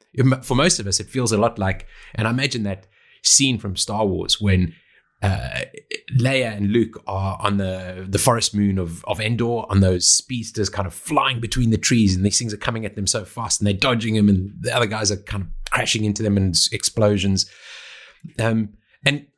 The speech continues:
for, for, for us or for you, it might feel more like you're galloping on a horse through that same forest, completely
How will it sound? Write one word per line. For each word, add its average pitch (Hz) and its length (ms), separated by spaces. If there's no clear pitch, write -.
for, 135 360
for, 123 280
for 117 220
us 202 180
or 113 40
for - 220
you, 190 260
it - 120
might 135 240
feel 120 220
more 113 200
like 104 220
you're 95 180
galloping 123 500
on 98 120
a 90 80
horse - 500
through 131 160
that 110 180
same 101 220
forest, 92 460
completely 147 920